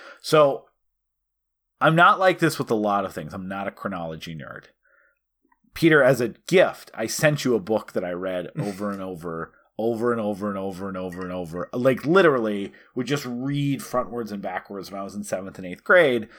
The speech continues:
Speaker 1: Um, it's called Star Trek Chronology, <laughs> and it literally has every little thing that's ever happened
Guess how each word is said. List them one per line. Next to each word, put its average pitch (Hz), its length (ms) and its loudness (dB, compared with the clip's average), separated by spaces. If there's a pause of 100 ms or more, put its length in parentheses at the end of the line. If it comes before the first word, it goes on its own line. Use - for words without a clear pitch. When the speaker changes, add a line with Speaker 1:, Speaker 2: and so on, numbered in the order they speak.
(540)
Speaker 1:
Um, 104 500 0 (280)
it's 113 160 -8
called 139 240 4
Star 131 240 2
Trek 143 260 2
Chronology, 98 720 -2 (240)
<laughs> - 260 -14
and 139 140 4
it 120 120 2
literally 156 540 8
has 113 540 2
every 139 320 6
little 127 280 4
thing 117 280 -2
that's 107 260 -6
ever 117 280 2
happened 95 720 -2